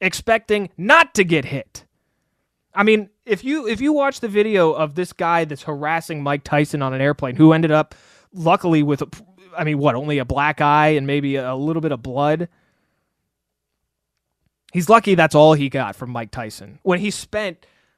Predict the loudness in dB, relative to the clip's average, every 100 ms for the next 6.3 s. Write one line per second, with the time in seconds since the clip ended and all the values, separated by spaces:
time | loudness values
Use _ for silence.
0 | _ _ _ _ _ _ _ _ _ _
1 | _ _ -20 -20 _ -20 -20 -20 -20 _
2 | -20 -20 -12 -2 -2 -2 -2 2 4 4
3 | 0 0 0 0 2 2 2 2 0 0
4 | -10 -6 -4 -6 -10 -20 _ -14 -6 -4
5 | -4 -8 -8 -4 -2 -2 -4 -8 -8 -4
6 | -4 -4 -10